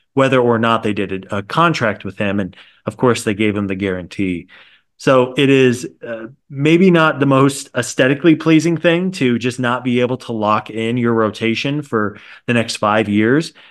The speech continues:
But the fact is, you just don't have that many starters in Major League Baseball who you can comfortably give long-term deals to. And sometimes you have to work outside of the box and, and add a guy like Sale, who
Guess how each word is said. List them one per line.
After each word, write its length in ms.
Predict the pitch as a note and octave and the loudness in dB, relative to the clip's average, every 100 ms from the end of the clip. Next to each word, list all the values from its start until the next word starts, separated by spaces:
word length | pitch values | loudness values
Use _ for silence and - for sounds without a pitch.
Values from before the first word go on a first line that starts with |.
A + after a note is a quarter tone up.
| - | -12
But 140 | G#2 | -12
the 60 | - | -2
fact 320 | D3+ D3 D3 | 0 0 2
is, 380 | D3 C3 A2+ - - | 4 4 0 -6 -10
you 80 | C#3 | -4
just 260 | C3 B2+ - | -2 -2 -2
don't 280 | B2+ D3 | 0 -2
have 320 | - C3+ C3 A2+ | -4 -2 -2 -2
that 200 | A#2+ A#2 | -4 -4
many 200 | A2+ G#2+ | -6 -6
starters 580 | - B2+ B2+ A#2+ G#2 | -2 2 4 2 0
in 200 | - A2 | -6 -6
Major 220 | A2+ A2+ A2 | -4 -2 -2
League 200 | G2+ F#2+ | -2 0
Baseball 680 | A#2+ A#2+ A#2+ G2 F#2+ F#2 - - _ | 0 0 0 0 0 -4 -10 -20 _
who 120 | A#2+ | 0
you 340 | A#2 B2 A#2+ | 4 4 2
can 300 | A#2 B2 A2+ | -2 -6 -6
comfortably 600 | A#2+ - C3 - C3+ A#2 | -6 -4 -2 0 2 2
give 300 | G#2+ C3 C3+ | 2 2 2
long-term 600 | G#2+ A2+ A#2+ A#2+ A2+ G#2 | 0 0 0 -2 -6 -6
deals 380 | G2 D3 F3+ - | 0 2 0 -2
to. 300 | - A#2 B2 | -4 -2 0
And 180 | A#2+ F#2+ - - - | -2 -6 -14 -20 -10
sometimes 440 | - C#3 C#3 C3 B2 | -6 -2 0 0 2
you 60 | |
have 160 | B2+ B2+ | 0 0
to 80 | A#2 | -2
work 280 | A#2 B2 | 0 0
outside 460 | A#2+ A#2+ A#2+ A#2 B2 | 0 -2 -2 -2 -2
of 60 | A#2 | -4
the 60 | |
box 540 | G#2 A2 B2 D#3 - B2 | -2 0 0 -2 -8 -8
and, 180 | G#2 G#2+ | -8 -4
and 200 | B2+ A2+ | -4 -2
add 240 | A2 A#2 | 0 0
a 60 | B2 | 0
guy 220 | A#2 A#2 | 0 2
like 220 | A#2 G#2 | 0 -2
Sale, 460 | - A2 A2 A#2 C3 | -6 -4 0 0 -2
who 400 | A2+ G#2+ G2+ | -4 -4 -4